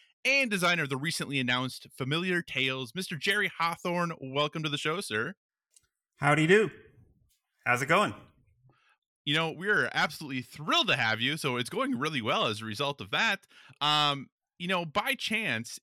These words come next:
Speaker 1: if, you know, a listener's new or a listener isn't aware of who you are, Mister Hawthorne, can you do just a little brief introduction? Who are you in the board game world?
Speaker 2: Well, I, uh, I'm,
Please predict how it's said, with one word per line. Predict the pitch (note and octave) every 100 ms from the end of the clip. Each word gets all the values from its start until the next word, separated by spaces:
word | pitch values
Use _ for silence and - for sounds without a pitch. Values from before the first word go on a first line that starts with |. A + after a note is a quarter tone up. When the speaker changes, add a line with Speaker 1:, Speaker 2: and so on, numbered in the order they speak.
| -
Speaker 1:
if, | A#3 B3 - - _ _ _ -
you |
know, | D3 C#3+
a |
listener's | C#3 C#3+ F3 E3+
new | C3 G2 F#2+ C3 - _ _ _ -
or | B2+ B2+
a |
listener | B2+ C#3+ C#3+ C3+
isn't | B2+ C3 C3
aware | A#2+ A2+ A#2+
of | A2
who | - D3+
you | A#2+ A2
are, | D#3+ B2 F2
Mister | F#2 -
Hawthorne, | F2+ E2 F#2 G2 D3 _ _ _ _
can | -
you | G#3+
do | G#3+ G#3+
just | G#3
a | G#3
little | G3+ G#3 G3
brief | - G#3+
introduction? | G#3+ A3+ A#3+ B3 - A2
Who | A3
are | A3 G#3+
you | B2 F#2+
in | E2
the | G#2
board | G2 G2 G2
game | F#2 F2+
world? | F2 - G#2 - _ _ _ _ _ _ _ _ _
Speaker 2:
Well, | - A3 G#3
I, | D3 D#3 E3+ F3 F3
uh, | D3 C#3 C#3 C#3 C3+ C3
I'm, | C3+ D3 D3 C3+